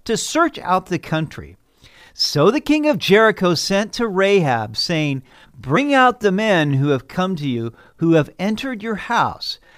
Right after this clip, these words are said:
for they have come to search out all the country.'" It wasn't long until word reached the king that two Hebrew spies had entered the city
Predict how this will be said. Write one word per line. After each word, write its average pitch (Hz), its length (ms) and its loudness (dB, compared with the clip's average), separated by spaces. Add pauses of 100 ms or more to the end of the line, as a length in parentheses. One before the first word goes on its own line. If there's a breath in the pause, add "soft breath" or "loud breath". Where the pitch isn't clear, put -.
(100)
for 127 100 -6
they 123 180 0
have 127 180 -2
come 214 400 -2
to 196 80 -2
search - 480 -4 (100)
out 160 320 2
all 151 360 2
the 151 120 -6
country.'" 156 560 -8 (720 soft breath)
It - 100 -6
wasn't 262 340 -2
long 175 360 4
until 131 440 -2
word 165 560 0
reached - 460 -8
the 139 100 -6
king 127 460 -4
that 123 260 -6
two 277 300 -2
Hebrew 190 520 -8
spies 127 720 0
had 117 160 -6 (100)
entered 131 380 -8
the 202 100 -4
city 143 480 -2